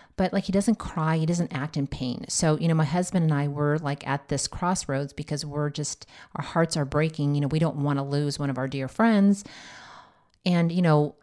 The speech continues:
and should we, you know, should we let him go? You know, we don't wanna see him go downhill too much, you know, where he's suffering, you know, but yet he, we don't think that he s-, seems to be suffering a lot. So,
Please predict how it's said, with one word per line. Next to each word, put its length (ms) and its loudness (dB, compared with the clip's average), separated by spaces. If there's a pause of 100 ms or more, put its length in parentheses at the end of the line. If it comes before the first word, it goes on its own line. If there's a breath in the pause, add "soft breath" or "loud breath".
(120)
and 160 2
should 240 0
we, 380 -2
you 80 -2
know, 80 2
should 180 -4
we 80 -2
let 220 -2
him 220 0
go? 520 4 (220)
You 80 2
know, 80 4
we 80 2
don't 100 4
wanna 160 4
see 200 -2
him 340 2
go 120 2
downhill 460 2
too 240 4
much, 300 6
you 60 4
know, 40 2
where 100 -2
he's 140 -4
suffering, 540 2
you 60 4
know, 140 4
but 260 2 (340)
yet 300 0
he, 260 -2
we 140 -2
don't 240 -2
think 160 0
that 100 -4
he 60 -4
s-, 300 -8
seems 260 -4
to 80 -10
be 80 -6
suffering 400 -2
a 60 -4
lot. 300 -4
So, 220 -2